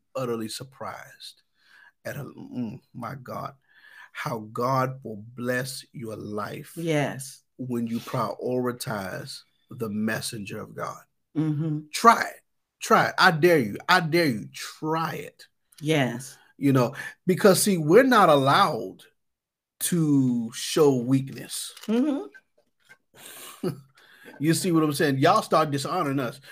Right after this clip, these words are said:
Speaker 1: We're not allowed to show weakness.
Speaker 2: Mm-hmm.
Speaker 1: We're not allowed to, to, we're not allowed to show a need.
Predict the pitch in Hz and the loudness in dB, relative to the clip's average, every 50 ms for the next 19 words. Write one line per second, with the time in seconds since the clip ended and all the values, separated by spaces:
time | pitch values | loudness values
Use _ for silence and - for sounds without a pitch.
0 | - - - 175 196 202 180 160 156 151 151 143 139 127 127 - - 120 110 107 | -10 0 4 6 6 6 6 6 6 6 4 4 2 2 -2 -6 -6 -6 -6 -4
1 | 123 147 170 170 - 175 180 185 - - - 160 170 170 147 139 165 156 139 127 | -2 -2 -4 -4 -6 -8 -8 -8 -10 -12 -10 -10 -8 -6 -6 -6 -6 -4 0 2
2 | 151 175 185 185 165 156 147 135 123 120 123 127 127 123 127 123 123 - - - | 2 2 4 4 4 4 4 2 0 0 0 0 2 2 0 0 -2 -6 -8 -6
3 | 127 120 113 113 110 107 107 104 107 - _ - - - 131 120 113 110 107 104 | -4 -4 -4 -4 -6 -6 -8 -8 -10 -14 _ -8 -4 -2 -2 -2 -2 -4 -6 -8
4 | 107 127 135 - _ _ _ _ _ _ _ _ _ - - 123 131 175 196 196 | -10 -12 -16 -18 _ _ _ _ _ _ _ _ _ -18 -6 2 6 6 6 8
5 | 185 160 147 139 139 143 143 135 135 143 131 - - - 175 156 139 131 131 143 | 6 4 4 2 2 2 2 2 0 -2 -6 -4 -2 0 2 2 2 2 2 0
6 | 165 147 117 107 - | -2 -4 -6 -8 -12